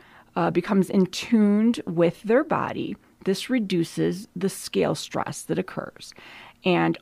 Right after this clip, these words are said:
ultimately allows them to use the scale as a tool, because that is exactly what it is. Um, and so, of course, I had to include this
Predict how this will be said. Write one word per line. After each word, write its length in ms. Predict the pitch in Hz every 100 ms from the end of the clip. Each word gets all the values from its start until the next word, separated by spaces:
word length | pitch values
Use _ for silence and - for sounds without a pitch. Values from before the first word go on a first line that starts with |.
| -
ultimately 920 | 214 269 - 247 156 - 143 120 -
allows 640 | - 175 165 156 151 190 180
them 460 | 151 135 147 175 - -
to 140 | 214
use 420 | 170 143 147 156
the 120 | -
scale 600 | 226 - - - - - 185 _ -
as 260 | 147 151
a 60 | 190
tool, 600 | - - - 190 - - - - - -
because 280 | 202 233 175
that 180 | 202 208
is 120 | 196
exactly 840 | 190 170 175 165 165 190 175 180 -
what 440 | 254 143 147 - - _ _
it 140 | 160
is. 360 | 98 - - - - - - -
Um, 300 | - 165 156 -
and 140 | 175
so, 220 | - 185
of 160 | 165 -
course, 400 | - 285 262 -
I 80 | 170
had 180 | 180 -
to 100 | 180
include 460 | 160 - 196 156
this 640 | 151 156 190 143 151 -